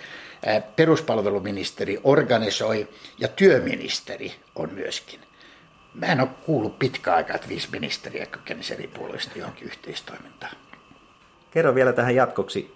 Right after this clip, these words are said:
Speaker 2: miksi tuo työkyvyttömyyseläkkeelle pääsy olisi se oikea ratkaisu?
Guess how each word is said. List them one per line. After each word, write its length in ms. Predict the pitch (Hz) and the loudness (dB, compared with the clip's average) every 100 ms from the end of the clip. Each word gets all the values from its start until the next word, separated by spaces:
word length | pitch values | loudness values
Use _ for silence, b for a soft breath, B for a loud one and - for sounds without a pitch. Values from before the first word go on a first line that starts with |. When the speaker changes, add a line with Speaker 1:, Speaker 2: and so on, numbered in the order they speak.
| - | -2
Speaker 2:
miksi 420 | 110 131 - 92 | 0 2 0 -4
tuo 360 | - 85 85 - | 0 2 2 2
työkyvyttömyyseläkkeelle 1300 | 101 87 90 80 85 80 - 85 78 - 67 73 76 - - | 0 0 0 -4 -6 -6 -4 -4 -4 -6 -4 -4 -6 -10 -2
pääsy 360 | 87 76 - 69 | 0 0 -2 -4
olisi 280 | 80 78 | -6 -6
se 120 | - 92 | -6 -2
oikea 420 | 92 82 - - | -2 -4 -10 -14
ratkaisu? 540 | - - - - - | -14 -20 -20 -20 -20